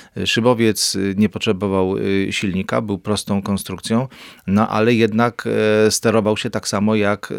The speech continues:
samolot, więc te nawyki, umiejętności można było, e, rozwijać dzięki, e, szybownictwu. E, no, po dwóch latach, e,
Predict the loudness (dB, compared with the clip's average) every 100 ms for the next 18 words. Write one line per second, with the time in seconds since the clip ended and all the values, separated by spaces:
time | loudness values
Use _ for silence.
0 | -2 0 4 4 4 2 -2 -2 -4 -10
1 | -16 -4 0 2 4 2 2 0 2 2
2 | 0 0 -2 -2 -2 0 0 0 0 0
3 | 0 -2 -6 -14 -6 -2 2 0 2 2
4 | 2 2 0 -2 -2 -4 -2 0 2 2
5 | 2 0 0 0 -2 -4 -8 -12 -16 -20
6 | -18 -18 -18 -4 2 2 2 -4 0 0
7 | 4 0 2 2 4 4 4 4 2 0
8 | -2